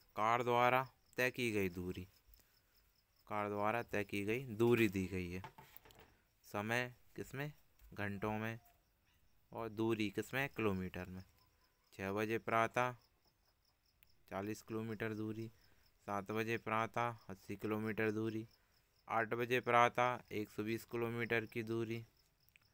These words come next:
और नौ बजे प्रातः एक सौ साठ किलोमीटर की दूरी। तो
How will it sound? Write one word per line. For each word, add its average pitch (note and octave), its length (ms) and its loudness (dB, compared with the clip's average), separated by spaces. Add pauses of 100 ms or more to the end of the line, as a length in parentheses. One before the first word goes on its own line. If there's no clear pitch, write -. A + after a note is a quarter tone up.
(360)
और G#2+ 160 -4
नौ A#2+ 320 4
बजे B2 260 4
प्रातः A2+ 520 -2 (360)
एक G2 160 -14
सौ C3 200 -6 (460)
साठ B2+ 460 8
किलोमीटर F#2+ 600 -6
की F#2 80 -8
दूरी। F2+ 340 -10 (960)
तो G2 460 -4